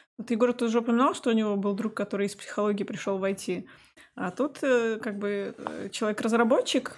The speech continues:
э, но он решил просто там поучиться немножко на психолога, то есть он на какие-то курсы походил, чтобы там получше узнать себя. И вот он, э, решил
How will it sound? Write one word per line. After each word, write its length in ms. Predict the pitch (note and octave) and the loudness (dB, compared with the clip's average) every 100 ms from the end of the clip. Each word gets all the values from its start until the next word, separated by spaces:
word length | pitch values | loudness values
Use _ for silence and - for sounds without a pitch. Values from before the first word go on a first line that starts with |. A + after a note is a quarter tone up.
| - | -6
э, 260 | A3 G#3 G3 | -2 -2 -2
но 160 | G3 A#3 | 0 2
он 160 | D4 | 4
решил 920 | F4+ A#3 - C4 C#4 B3 F#3+ G3 G3+ | 4 0 2 4 4 4 0 -2 -8
просто 440 | G3 - G#3 - G#3 | -6 -6 -6 -8 -12
там 240 | F#3+ F#3 - | -10 -12 -4
поучиться 460 | G3+ G3 A#3+ A#3 | -4 -2 -4 -4
немножко 400 | G#3 G#3 G3+ - | -2 -2 -4 -6
на 120 | G3+ F#3+ | -6 -6
психолога, 560 | - - G#3+ F#3+ F#3+ | -8 -2 0 0 -4
то 100 | - | -10
есть 180 | A3 - | -14 -12
он 120 | G3+ | -10
на 60 | F#3 | -10
какие-то 260 | - - G3+ | -12 -12 -8
курсы 300 | B3+ - - | -6 -6 -10
походил, 400 | - - G3+ F#3+ | -4 0 0 -2
чтобы 280 | - F#3 F3+ | -4 -8 -8
там 180 | F3+ | -10
получше 360 | F3+ F#3+ F#3+ - | -4 -4 -4 -6
узнать 240 | F#3+ F#3 | -6 -6
себя. 380 | F#3 - F#3 F#3+ - - _ _ _ | -6 -8 -8 -8 -14 -20 _ _ _
И 200 | B3+ D#4 | 0 4
вот 240 | A#3+ A3 A3 | 4 2 0
он, 160 | A3+ | 2
э, 420 | A3 - F#3+ F#3 F#3+ | 2 0 -4 -4 -4
решил 520 | G3 - G#3+ G#3+ - | -6 -2 -2 -2 -6